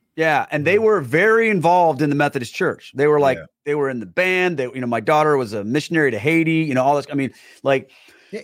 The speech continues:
Speaker 1: so
Speaker 3: eighteen is an adult.
Speaker 1: Yeah, yeah.
Speaker 3: Eighteen is an adult. Like that, you have to make this decision as an adult. Yeah.
Speaker 1: So my wife said, "I will come with you," but
Speaker 3: Yeah.
Speaker 1: I'm telling you guys,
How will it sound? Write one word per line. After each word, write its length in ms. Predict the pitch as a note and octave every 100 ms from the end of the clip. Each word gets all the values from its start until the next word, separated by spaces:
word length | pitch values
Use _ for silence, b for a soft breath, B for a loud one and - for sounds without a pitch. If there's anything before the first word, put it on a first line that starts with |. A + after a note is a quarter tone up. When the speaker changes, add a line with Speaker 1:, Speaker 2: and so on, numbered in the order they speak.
| -
Speaker 1:
so 120 | F#3+ F3+
Speaker 3:
eighteen 100 | D#3+
is 100 | G#3+
an 80 | G3+
adult. 500 | C3+ C#3 G#3+ - - _ _ _ _ _ _ _ _ _ _ _ _ -
Speaker 1:
Yeah, 280 | E3+ D#3 - _ _ _
yeah. 200 | C3 G3+ A3
Speaker 3:
Eighteen 200 | D4 D4
is 80 |
an 80 | B3+
adult. 440 | F3+ A2+ F3+ - -
Like 200 | G2+ G#2+
that, 240 | D3 C#3+
you 140 | C#3
have 160 | G3 G#3+
to 60 | F#3+
make 220 | E3+ F3
this 120 | E3+ D#3
decision 520 | C#3 C3 E3+ C4 C#3
as 220 | G#2 G2+
an 80 | G2
adult. 380 | F#2 B2+ E3 F2+
Yeah. 240 | C3 C3+ - _ _
Speaker 1:
So 400 | - G3 F#3 - _ _ _
my 140 | D#3+ E3+
wife 300 | E3 A3 A#3
said, 240 | - F#3
"I 200 | - E3
will 160 | F#3+ F#3
come 220 | - D#3
with 260 | D#3 D#3+ A2+
you," 240 | G#2+ - _ -
but 220 | E3 D#3
Speaker 3:
Yeah. 100 | E2 - -
Speaker 1:
I'm 140 | E3 E3+
telling 260 | F#3+ F3+
you 80 | D#3
guys, 340 | C3+ A#2+ A2+